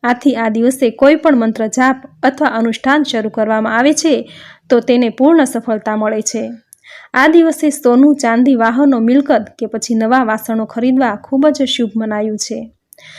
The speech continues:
જે વ્યક્તિને સંતાન પ્રાપ્તિ નથી થઈ રહી, તેમણે અગિયાર દુર્વા અને પાંચ ગુલાબના ફૂલ સાથે "ઓમ ગમ ગણપતયે નમઃ" એ મંત્રનો જાપ કરી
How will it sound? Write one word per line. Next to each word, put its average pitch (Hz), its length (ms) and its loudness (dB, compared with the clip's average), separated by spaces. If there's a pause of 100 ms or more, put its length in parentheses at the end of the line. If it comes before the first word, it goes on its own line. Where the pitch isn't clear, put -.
(200)
જે 294 180 4
વ્યક્તિને 302 480 2
સંતાન 254 480 0
પ્રાપ્તિ 233 380 -4
નથી 220 260 -6
થઈ 226 220 -2
રહી, 247 400 0 (260)
તેમણે 269 360 4 (100)
અગિયાર 254 360 0
દુર્વા 247 460 0 (340)
અને 247 160 4
પાંચ 311 440 0
ગુલાબના 226 500 0
ફૂલ 285 280 2
સાથે 226 640 -2 (340)
"ઓમ 269 420 4
ગમ 269 340 2
ગણપતયે 220 640 -2
નમઃ" 254 480 2 (100)
એ 233 100 0
મંત્રનો 233 460 0
જાપ 220 320 -4
કરી 262 460 0